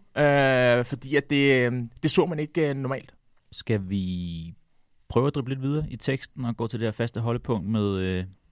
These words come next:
Speaker 2: de høje tinder, og måske også en dyb dal eller to, men, øh, lad os starte med højdepunkterne og højdepunktet. Det er jo det, I har fået til opgave også, at fremhæve et signifikant øjeblik, som der ligesom, øh, indkapsler hele Hierros karriere. Hvad har I fundet?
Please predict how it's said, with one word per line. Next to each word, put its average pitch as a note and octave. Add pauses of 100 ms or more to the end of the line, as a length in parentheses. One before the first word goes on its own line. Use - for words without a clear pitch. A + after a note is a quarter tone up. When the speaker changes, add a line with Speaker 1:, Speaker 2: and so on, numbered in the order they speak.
(180)
Speaker 2:
de F2+
høje G2
tinder, B2 (240)
og G#2
måske G#2+
også G#2+
en G#2+
dyb A2+
dal A2
eller G2
to, -
men, G#2
øh, F2+
lad F2
os F2+
starte G#2+
med A#2
højdepunkterne A2 (340)
og F#2+
højdepunktet. A#2+ (280)
Det G#2
er -
jo G2
det, -
I A#2+
har G2+
fået G#2
til G#2
opgave G#2
også, G#2+
at G#2
fremhæve G#2+
et B2+ (340)
signifikant A2
øjeblik, G#2
som G#2
der G2+
ligesom, G#2
øh, F#2+
indkapsler G#2+
hele G#2 (200)
Hierros G#2
karriere. F#2+
Hvad G#2+
har A#2+
I A2+
fundet? A2